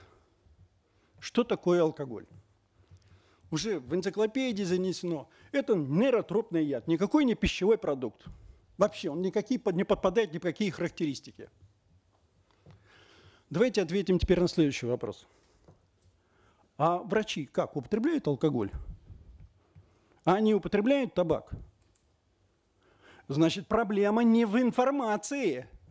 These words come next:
а проблема в том человеке, который принимает эту информацию. Является ли эта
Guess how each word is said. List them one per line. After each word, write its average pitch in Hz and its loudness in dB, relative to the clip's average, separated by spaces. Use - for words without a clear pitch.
а - -10
проблема 190 0
в - -16
том 240 2
человеке, 185 0
который 208 2
принимает 254 2
эту 185 -2
информацию. 185 -2
Является 226 0
ли 214 0
эта 180 0